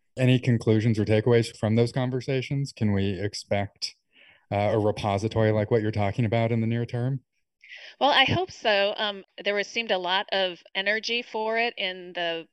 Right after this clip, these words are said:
Speaker 2: Roger Smith and Rebecca Sandifer session from the attendees, and so I'm, I'm hopeful that something will come out of that.
Speaker 1: I really liked that session as well, and I think there was a lot of provocations that I wanna get to.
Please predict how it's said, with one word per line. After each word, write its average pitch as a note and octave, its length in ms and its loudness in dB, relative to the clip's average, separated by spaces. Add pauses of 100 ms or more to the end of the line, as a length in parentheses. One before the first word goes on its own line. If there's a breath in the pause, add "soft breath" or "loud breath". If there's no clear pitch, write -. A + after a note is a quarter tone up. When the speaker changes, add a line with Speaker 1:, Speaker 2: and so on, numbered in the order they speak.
Speaker 2:
Roger F#3 300 -4
Smith F#3 340 -8
and F3 120 -8
Rebecca E3+ 320 -6
Sandifer F3 540 -10
session A#3 760 -8
from D#3+ 160 -14
the D#3+ 80 -10
attendees, E3+ 720 -8
and E3 140 -14
so D#3+ 240 -6
I'm, D#3 260 -6 (420 loud breath)
I'm E3+ 100 -16
hopeful E3+ 500 -12
that E3 200 -10
something D#3+ 360 -18
will D3+ 120 -14
come D#3+ 200 -18
out D3+ 120 -10
of D#3 100 -14
that. - 180 -12 (640 soft breath)
Speaker 1:
I A#2 60 -2
really A2 220 2
liked G2 260 -2
that F#2 320 -2
session F#2+ 360 -2
as F2+ 120 -2
well, G2 140 2
and F#2 100 0
I F2+ 40 -2
think G#2+ 160 -4
there G2+ 80 -2
was F#2 80 -4
a G2+ 40 -2
lot F#2+ 180 0
of F#2+ 80 -6
provocations F2+ 540 -4
that F#2 100 2
I F2+ 40 2
wanna F#2 240 0
get F2+ 260 -2
to. F2 360 -2